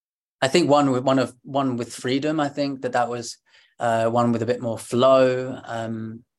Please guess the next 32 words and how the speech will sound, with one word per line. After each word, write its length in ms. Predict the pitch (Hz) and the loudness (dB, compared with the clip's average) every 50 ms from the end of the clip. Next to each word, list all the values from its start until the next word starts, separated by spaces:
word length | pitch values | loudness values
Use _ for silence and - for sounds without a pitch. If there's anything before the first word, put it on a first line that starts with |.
| _ _ _ _ _ | _ _ _ _ _
and 140 | - 120 117 | -6 -4 0
yeah, 280 | 139 147 156 147 113 107 | 4 6 6 6 6 4
I 80 | 117 | 2
mean, 240 | 127 131 131 127 120 | 2 2 2 2 0
of 80 | 117 117 | -2 0
course, 340 | - 147 131 113 113 - - - - | 0 2 2 2 0 -4 -8 -12 -6
football 460 | - 143 131 120 123 123 117 113 110 | -6 -6 -4 -2 -2 0 0 0 -2
and 220 | 110 110 117 113 123 | -2 -4 -6 -8 -8
is, 160 | 113 - - | -8 -6 -6
is 160 | 135 120 - | -4 -6 0
hard. 300 | - 131 127 127 120 123 | 2 4 6 6 6 4
Even 180 | 123 117 127 127 | 2 0 0 -2
if, 140 | 120 - | -2 -4
even 240 | - 147 131 147 143 | -4 -2 0 0 0
if 120 | 131 131 - | 0 0 0
you're 140 | 131 123 | 0 0
feeling 600 | 120 - - - _ - 143 139 135 131 131 127 123 | 0 -2 -8 -16 _ -2 0 0 0 0 -2 -2 -2
good 180 | 131 127 127 | -2 -2 -2
and 100 | 127 120 | -2 -4
feeling 300 | 120 - 131 131 131 123 | -4 -4 -6 -4 -6 -8
at 80 | 123 123 | -8 -8
the 60 | 127 | -8
top 160 | - - 117 | -8 -8 -6
of 60 | - 123 | -4 -4
your 120 | 117 113 | -2 -2
game, 220 | 123 123 120 117 | 0 -2 -2 -2
you're 80 | 117 110 | -2 -4
still, 360 | - - - 135 131 123 120 | -4 -2 -2 -2 0 -2 -4
you 60 | 117 | -6
still 260 | 117 - - 135 135 127 | -6 -4 -2 0 0 0
may 160 | 120 117 117 | 0 -2 -2
not 200 | 120 117 - | -4 -6 -8